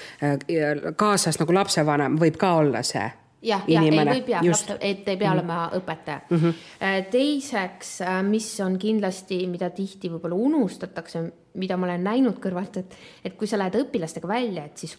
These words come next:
Speaker 2: sul peab olema nimekiri ja sul peab
Speaker 1: Jah.
Speaker 2: olema seal all see kooli, siis ma ei tea, kas tempel või allkiri või mingi,
Speaker 1: Direkt-,
Speaker 2: mingi
Speaker 1: koolijuhi, äh, allkiri, jah?
Speaker 2: Ma ei tea, kas kooli, jah, mingi asi,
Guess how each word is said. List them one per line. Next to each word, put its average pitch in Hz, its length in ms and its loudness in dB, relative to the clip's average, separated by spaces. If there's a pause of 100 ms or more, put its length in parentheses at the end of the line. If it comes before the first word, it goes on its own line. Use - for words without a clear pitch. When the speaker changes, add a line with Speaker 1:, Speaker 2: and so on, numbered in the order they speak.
Speaker 2:
sul - 180 -8
peab 185 200 -4
olema 175 220 -2
nimekiri 175 720 -2
ja 175 100 -4
sul 190 160 -4
peab 180 220 -6
Speaker 1:
Jah. 170 140 4
Speaker 2:
olema 175 140 -2
seal 170 200 -6
all 185 180 -2
see 160 240 -8
kooli, 190 480 -2
siis 165 380 -10
ma 156 80 -4
ei 151 40 -4
tea, 156 100 -4
kas - 180 -12
tempel 175 600 -2
või 160 140 0
allkiri 165 480 -6
või 156 200 -4
mingi, 156 380 -8
Speaker 1:
Direkt-, 175 280 2
Speaker 2:
mingi 180 340 2
Speaker 1:
koolijuhi, 170 480 4
äh, 151 360 0 (100)
allkiri, 156 380 0
jah? 151 120 0 (320)
Speaker 2:
Ma 208 60 -2
ei 240 40 2
tea, 277 100 0
kas 240 120 -4
kooli, 220 380 2
jah, 277 100 4
mingi 269 300 6
asi, 196 260 0